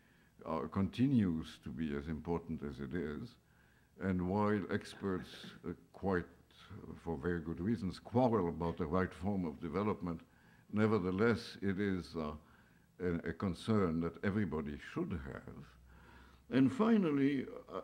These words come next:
not, I would say, as a third value, I don't call it the direct promotion of democracy, because it seems to me, uh,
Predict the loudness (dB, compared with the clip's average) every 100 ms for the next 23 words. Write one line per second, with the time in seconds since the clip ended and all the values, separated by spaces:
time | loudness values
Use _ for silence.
0 | -2 0 2 0 -2 -2 -2 -6 -4 0
1 | 4 4 2 0 0 0 0 4 4 4
2 | 2 2 2 2 2 0 -4 -20 _ _
3 | -2 2 2 2 2 2 6 4 4 -2
4 | 0 2 2 2 0 0 0 4 6 6
5 | 4 -4 -4 -6 -6 -8 -20 -20 -20 -20
6 | -20 -20 -4 -2 2 2 2 -2 0 0
7 | 0 2 4 4 4 2 2